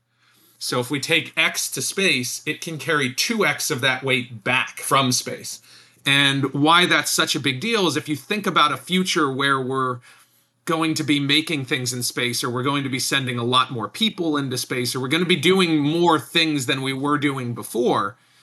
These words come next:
then, uh, a traditional type capsule system, if it brings X up,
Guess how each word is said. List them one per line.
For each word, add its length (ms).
then, 640
uh, 240
a 80
traditional 580
type 320
capsule 640
system, 640
if 160
it 160
brings 460
X 340
up, 340